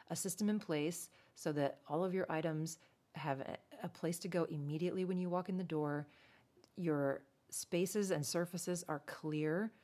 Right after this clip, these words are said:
from clutter, and it, uh, really allows your mind to rest. And it's, sometimes you don't even really notice it. It's just,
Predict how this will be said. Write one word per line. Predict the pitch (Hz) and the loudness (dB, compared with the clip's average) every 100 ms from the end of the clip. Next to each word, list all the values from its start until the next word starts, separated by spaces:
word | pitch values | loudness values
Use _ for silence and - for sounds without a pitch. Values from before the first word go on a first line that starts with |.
| - - | -20 -10
from | 220 | -6
clutter, | 220 175 151 151 156 - - | -2 0 2 2 0 -2 -8
and | 156 151 151 - | -4 -4 -4 -6
it, | 180 - | -10 -6
uh, | - 156 | -8 -4
really | 175 220 240 | -2 0 2
allows | 151 139 143 151 151 - | 2 2 2 0 -2 -6
your | 147 | -6
mind | 135 139 139 135 - | -4 -4 -4 -6 -8
to | 143 | -8
rest. | 131 123 - - - - _ - | -4 -4 -4 -8 -10 -14 _ -10
And | 151 143 | -6 -4
it's, | 165 - _ _ _ _ - | -6 -8 _ _ _ _ -10
sometimes | - 269 370 277 196 | -4 -4 -2 0 2
you | 170 | 2
don't | 175 175 | 2 2
even | 143 | 2
really | 143 139 | 2 0
notice | 123 127 127 123 - | 0 -2 -2 -4 -6
it. | - - - - - - - _ _ _ | -8 -10 -16 -18 -20 -20 -20 _ _ _
It's | - 175 - | -4 -4 -4
just, | - 180 175 | 0 0 0